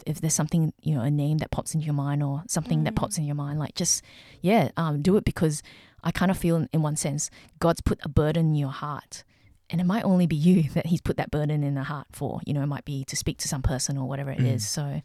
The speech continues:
Speaker 1: yeah.
Speaker 3: Mm. Yeah, and, and I think a really important thing about that is, like, we as a company can only continue to do this because it's something that we have been doing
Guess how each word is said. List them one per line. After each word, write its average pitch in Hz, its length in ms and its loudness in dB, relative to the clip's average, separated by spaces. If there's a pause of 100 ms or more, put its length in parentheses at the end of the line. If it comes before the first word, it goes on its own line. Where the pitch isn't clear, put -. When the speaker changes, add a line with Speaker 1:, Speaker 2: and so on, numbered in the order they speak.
(100)
Speaker 1:
yeah. 151 200 -6 (560)
Speaker 3:
Mm. 110 200 -6 (1120)
Yeah, 117 260 4
and, 120 400 0
and 117 120 0
I 120 80 4
think 151 280 -2 (400)
a 113 80 4
really 131 280 8
important 104 440 6
thing 101 100 2
about 98 240 0
that 98 160 -4
is, 98 340 -8
like, 101 240 -6 (520)
we 139 180 8
as 139 140 6
a - 40 -4
company 113 440 2
can 104 160 -6
only 107 180 0
continue 107 460 -4
to 98 120 -8
do 101 140 0
this 101 240 -2
because 104 420 -8
it's 107 80 -10
something 113 540 -4
that 101 180 -4
we 104 280 -4 (360)
have 110 140 -4
been 104 160 -6
doing 107 260 -2